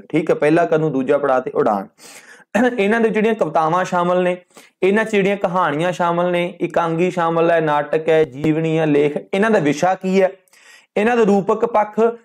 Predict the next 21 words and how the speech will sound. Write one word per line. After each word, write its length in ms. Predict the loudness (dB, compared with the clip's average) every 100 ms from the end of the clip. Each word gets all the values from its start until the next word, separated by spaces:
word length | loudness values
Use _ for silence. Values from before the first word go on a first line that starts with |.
| -6
ਮਤਲਬ 240 | -2 2 0
ਇਹਨਾਂ 380 | 0 0 2
ਦੇ 80 | 2
ਵਿੱਚ 160 | 0 0
ਜੇ 180 | 0 2
ਕੋਈ 120 | 2
ਕਵਿਤਾ, 560 | 0 0 0 2 2
ਉਹਦੇ 280 | 2 0 -2
ਵਿੱਚ 260 | -2 -4 -6
ਛੰਦ 300 | -4 0 0
ਕਿਹੜਾ 260 | 2 2
ਵਰਤਿਆ 340 | 2 0 0 0
ਗਿਆ, 180 | 2 2
ਅਲੰਕਾਰ 440 | 0 0 0 0
ਕਿਹੜਾ 240 | 0 0 0
ਵਰਤਿਆ 280 | 0 0
ਗਿਆ, 160 | 0 2
ਰਸ 280 | 2 0 -2
ਕਿਹੜਾ 300 | 0 2 2
ਉਹਦੇ 140 | 2
ਵਿੱਚ, 260 | 0 -2